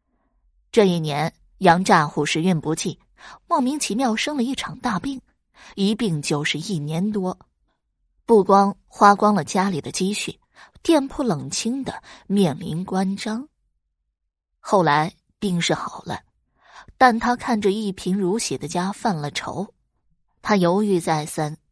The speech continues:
下定决心去泸州城找他二叔借钱。说起他二叔，那也是个人物，十来岁就被送到泸州城一个铺子里当伙计，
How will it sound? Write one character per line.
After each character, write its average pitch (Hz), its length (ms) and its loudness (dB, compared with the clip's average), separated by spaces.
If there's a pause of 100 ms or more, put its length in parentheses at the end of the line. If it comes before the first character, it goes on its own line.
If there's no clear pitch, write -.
下 170 260 4
定 156 160 -4
决 151 180 -6
心 202 200 -2
去 226 120 -4
泸 156 160 -4
州 208 220 -2
城 160 340 -8 (360)
找 143 240 -2
他 - 100 -12 (100)
二 180 140 0
叔 247 240 -2
借 165 240 -2
钱。 - 180 -10 (760)
说 320 280 4
起 - 160 -2
他 226 160 -4
二 240 200 2
叔， 277 320 -6 (280)
那 208 300 6
也 165 160 0
是 196 140 -2
个 170 100 0
人 160 240 0
物， 180 160 -8 (540)
十 - 180 4
来 196 240 8
岁 160 420 -2 (120)
就 208 120 2
被 170 160 0
送 185 200 -2
到 151 160 4
泸 170 160 2
州 196 180 2
城 170 320 -4 (140)
一 180 100 2
个 175 140 0
铺 - 200 -4
子 - 120 -4
里 - 120 -14
当 196 220 0
伙 - 280 -12
计， - 140 -12